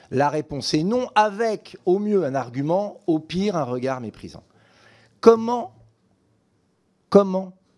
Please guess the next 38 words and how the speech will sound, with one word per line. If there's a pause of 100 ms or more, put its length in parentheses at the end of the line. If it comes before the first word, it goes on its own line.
(180)
allez-vous
expliquer
en
sortant
d'ici
que
vous
n'avez
rien
accepté (480)
d'opposition
pourtant
extrêmement
différente, (280)
avec
des
points
de
vue (160)
sur
la
question, (220)
euh,
euh,
de
l'armement,
euh,
de
l'avenir
de
nos
armées,
très
différents ? (800)
Vous
n'avez
rien
accepté.